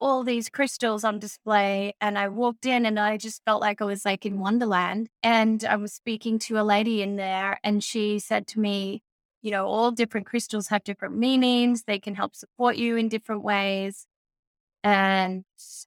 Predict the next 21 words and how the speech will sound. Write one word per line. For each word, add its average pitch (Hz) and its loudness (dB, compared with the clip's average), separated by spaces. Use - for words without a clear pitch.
I 208 4
was 208 0
like, 208 -4
"But 233 -2
I 294 4
just 277 -6
like 254 2
them 247 -2
all 302 4
and 220 4
I 233 0
think 254 -4
they're 247 2
all 339 6
amazing." 214 0
And 202 -8
she's 226 -6
like, 226 -2
"Well, 233 -2
which 233 -6
one 220 4